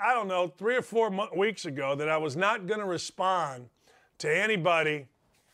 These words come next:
that was sending me anything, good or bad, I'm not responding. I'm not fighting with people anymore. It's the best move I've made. Better than getting off of Twitter a year ago.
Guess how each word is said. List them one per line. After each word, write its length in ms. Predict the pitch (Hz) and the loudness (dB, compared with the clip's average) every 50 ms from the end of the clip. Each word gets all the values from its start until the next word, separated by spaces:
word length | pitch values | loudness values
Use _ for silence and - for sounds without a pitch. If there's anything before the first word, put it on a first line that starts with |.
| _ _ _ | _ _ _
that 240 | - 165 175 180 147 | 2 2 2 2 2
was 500 | 160 175 170 165 165 156 151 - - - _ _ _ _ | 2 0 2 2 0 -2 -2 -4 -8 -14 _ _ _ _
sending 520 | - - - 196 190 196 196 185 180 180 165 | -12 -8 0 2 2 2 2 0 -2 -2 -2
me 180 | 160 165 160 | -2 -2 0
anything, 540 | 160 196 214 190 151 - - 110 107 110 120 147 135 | 2 2 2 0 0 -4 -10 -16 -16 -16 -16 -8 -4
good 180 | 131 185 208 | 0 2 4
or 120 | 208 196 190 | 4 4 4
bad, 380 | 156 147 170 165 156 135 123 | 2 2 2 2 2 0 -2
I'm 120 | 135 160 190 | -4 -2 -2
not 180 | 196 190 185 | 0 0 -2
responding. 480 | 165 - - - 180 175 170 160 151 147 | -2 -4 -4 -2 0 0 0 0 0 -2
I'm 60 | 160 | 0
not 300 | 180 185 190 180 - - | 2 2 2 2 -2 -4
fighting 400 | - 180 175 170 165 156 139 135 | -2 0 2 2 0 -2 -4 -8
with 160 | 131 123 110 | -10 -14 -12
people 360 | - - 135 117 - - 127 127 | -10 -10 -10 -10 -10 -10 -8 -8
anymore. 480 | 123 123 120 120 123 120 120 120 117 - - - - - _ | -8 -8 -8 -8 -8 -8 -8 -10 -12 -16 -20 -20 -20 -20 _
It's 100 | - - | -4 -2
the 60 | 262 | -2
best 360 | 240 190 247 247 233 - - | 2 4 4 4 4 2 0
move 240 | 220 208 214 196 170 | -2 -2 0 2 2
I've 160 | 175 160 156 | 2 2 2
made. 280 | 165 175 165 160 131 131 | 2 0 0 0 2 2
Better 240 | 247 277 285 285 262 | 4 4 4 4 2
than 200 | 220 233 208 170 | 0 -2 0 2
getting 260 | 208 220 220 202 190 | 2 2 2 2 4
off 260 | 185 190 185 180 - | 4 4 4 2 0
of 100 | 180 - | -8 -14
Twitter 340 | - - 180 180 170 170 160 | -10 -6 -4 -4 -2 -4 -4
a 100 | 151 151 | -4 -2
year 240 | 160 165 175 175 160 | -2 0 0 0 -2
ago. 240 | 147 120 123 110 | -4 -6 -10 -14